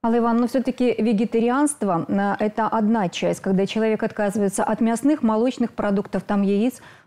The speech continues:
Но есть же, э, веганская диета, когда полностью от продуктов отказывается животного происхождения.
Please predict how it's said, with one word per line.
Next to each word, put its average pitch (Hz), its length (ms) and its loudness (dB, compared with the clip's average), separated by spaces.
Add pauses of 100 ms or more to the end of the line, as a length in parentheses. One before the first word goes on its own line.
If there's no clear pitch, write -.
Но 226 80 2
есть 233 260 2
же, 226 80 2
э, 214 380 0
веганская 226 500 0
диета, 185 380 0
когда 190 480 0 (160)
полностью 240 580 0
от 190 180 -4
продуктов 196 480 0
отказывается 202 540 -2
животного 190 480 0
происхождения. 185 880 -2